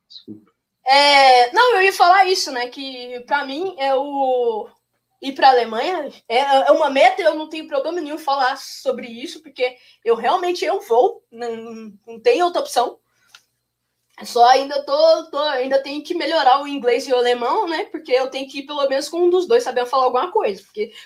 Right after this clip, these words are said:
Speaker 2: como é que eu vou chegar lá, vou fazer alguma coisa? Não dá. Então, enquanto isso, eu vou, por tabela, aprendendo a programar muito bem, <laughs> vai pra lá e ficar empregada. <laughs> Mas isso é, é uma das, das, das minhas carreiras. Antes de eu chegar lá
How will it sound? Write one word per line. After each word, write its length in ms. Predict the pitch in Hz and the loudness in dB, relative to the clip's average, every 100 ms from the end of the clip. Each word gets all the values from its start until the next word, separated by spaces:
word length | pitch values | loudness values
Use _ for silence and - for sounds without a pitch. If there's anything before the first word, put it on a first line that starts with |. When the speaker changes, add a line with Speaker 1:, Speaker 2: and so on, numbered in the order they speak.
| - | -20
Speaker 2:
como 180 | 226 240 | -2 0
é 60 | |
que 80 | 240 | 0
eu 60 | 277 | -2
vou 100 | 269 | -2
chegar 260 | 262 247 | 0 2
lá, 120 | 233 | 2
vou 100 | 240 | 2
fazer 220 | 233 233 240 | -2 -6 -4
alguma 180 | 233 254 | -4 0
coisa? 140 | 381 | 0
Não 60 | 453 | 0
dá. 260 | - - _ - _ _ | -2 -4 _ -20 _ _
Então, 800 | 226 220 - 226 240 269 277 285 | -20 -12 -2 4 6 6 4 0
enquanto 280 | 285 294 302 | -2 -2 -2
isso, 200 | 311 - | -6 -6
eu 60 | 330 | -4
vou, 340 | 370 415 403 - _ - | 0 2 0 -6 _ -10
por 140 | 311 | -2
tabela, 420 | 320 277 254 269 | 2 4 6 4
aprendendo 760 | 277 269 262 254 247 269 233 233 - | 2 -2 -2 2 2 2 -6 -10 -8
a 100 | 240 | -4
programar 580 | - 254 247 240 254 262 | 2 2 4 2 0 0
muito 180 | 302 208 | -4 -2
bem, 320 | 240 359 - | 0 0 -2
<laughs> 1800 | 349 - 381 294 - 381 339 320 311 - - - 466 539 440 - _ _ | 2 2 4 2 4 0 -2 -6 -10 -12 -10 -2 0 0 -2 -4 _ _
vai 220 | 262 254 | 2 4
pra 220 | - 226 | 2 2
lá 380 | 226 226 214 208 | 6 6 6 2
e 200 | 240 240 | -6 -16
ficar 520 | - 269 247 226 - | -16 -6 0 2 2
empregada. 520 | 262 254 226 214 262 - 508 - - | -2 -2 0 0 -2 -2 -6 -8 -4
<laughs> 560 | 381 466 311 330 277 - - - _ | 2 4 4 -2 -6 -12 -20 -20 _
Mas 540 | 226 233 233 233 226 226 | -6 0 2 2 -2 -6
isso 220 | 269 - | -8 -4
é, 240 | 294 269 240 | -4 -4 2
é 120 | 240 | 2
uma 180 | 262 262 | 2 -4
das, 200 | 240 220 | -6 -4
das, 280 | 220 208 208 | -6 -8 -12
das 180 | 208 | -10
minhas 320 | 208 208 202 - | -10 -12 -16 -8
carreiras. 600 | 196 208 254 320 - - | -6 -4 -4 -6 -14 0
Antes 280 | 262 294 240 | 0 0 2
de 60 | 254 | 0
eu 40 | |
chegar 320 | 262 254 233 | 2 2 4
lá 300 | 214 240 - | 6 6 4